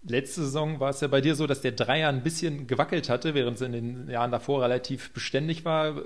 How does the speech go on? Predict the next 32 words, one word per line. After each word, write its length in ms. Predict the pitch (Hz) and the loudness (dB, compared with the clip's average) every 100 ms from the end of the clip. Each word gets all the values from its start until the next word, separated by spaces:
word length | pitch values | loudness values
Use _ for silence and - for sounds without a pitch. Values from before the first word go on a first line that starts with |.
| 139 | -8
Kannst 300 | - 123 - | -4 -4 -2
du 100 | 135 | -6
das 180 | 120 113 | -4 -6
irgendwie 280 | 143 120 123 | -4 0 0
an 100 | 123 | 2
irgendwas 400 | 143 139 139 - | 2 2 -4 -2
festmachen, 540 | 147 160 165 151 147 | 0 0 0 0 2
weil 100 | 123 | 2
du 140 | 120 120 | 2 0
an, 160 | 113 | 0
an 120 | 117 | -2
anderen 300 | 139 143 160 | -2 2 2
Sachen 300 | 143 151 170 | 2 2 2
gearbeitet 560 | 147 131 147 160 165 165 | 2 4 2 0 -2 0
hast? 260 | 170 - 151 | 0 0 0
Oder 140 | 120 | 0
ich 100 | 123 | 0
meine, 360 | 123 120 120 120 | 0 0 -4 -4
also 160 | 120 110 | -6 -2
dieses 280 | 143 151 127 | 0 2 6
Jahr 200 | 135 135 | 6 6
ist 120 | 139 | 4
er 60 | |
ja 120 | 120 117 | 6 4
auch 160 | 135 | 2
wieder 240 | 120 110 110 | 4 4 4
auf 180 | 110 | 0
einem 200 | 117 110 | -2 -2
deutlich, 400 | 120 120 120 - | 0 0 0 -8
deutlich 400 | 131 117 110 107 | -2 -2 -2 -2
höheren 340 | 127 139 113 110 | 0 0 -2 -2
Level. 300 | 113 135 | -4 -4